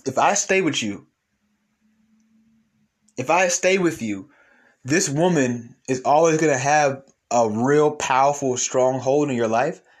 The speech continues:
So at this point, whether you realize it or not, to a certain extent, I will say to a certain extent,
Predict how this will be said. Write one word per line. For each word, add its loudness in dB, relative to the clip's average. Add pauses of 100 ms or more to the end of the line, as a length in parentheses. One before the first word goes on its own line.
(380)
So 2
at 0
this 2
point, -2 (440)
whether -2
you 0
realize 2
it 0
or -2
not, -2 (880)
to 2
a 2
certain 2
extent, -2
I 0
will 2
say 2
to -4
a -2
certain -4
extent, -6